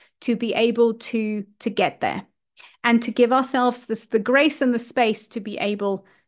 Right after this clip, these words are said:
to do that. So journaling through these questions is really helpful. It will give you some insight into what small changes you can start to make to help you get unstuck.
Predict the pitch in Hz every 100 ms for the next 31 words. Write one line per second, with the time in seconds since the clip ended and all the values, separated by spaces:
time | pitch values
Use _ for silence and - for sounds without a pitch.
0 | - - 208 190 190 _ _ _ - 190
1 | 208 185 107 104 - - _ _ _ _
2 | _ _ - 302 294 - 294 311 339 359
3 | 349 285 269 269 - 240 - 262 247 -
4 | 214 233 226 233 233 233 233 - 220 -
5 | - 240 185 233 240 240 247 247 247 -
6 | _ _ _ - 262 269 311 311 320 -
7 | 226 240 - 247 233 240 233 254 233 220
8 | 240 - - - 285 302 311 294 254 277
9 | 294 294 294 254 240 233 - 233 220 -
10 | - 233 233 - - 233 196 190 - -
11 | - _ _ _ - 214 - 233 233 -
12 | 220 208 208 175 - - 214 196 - -
13 | 170 -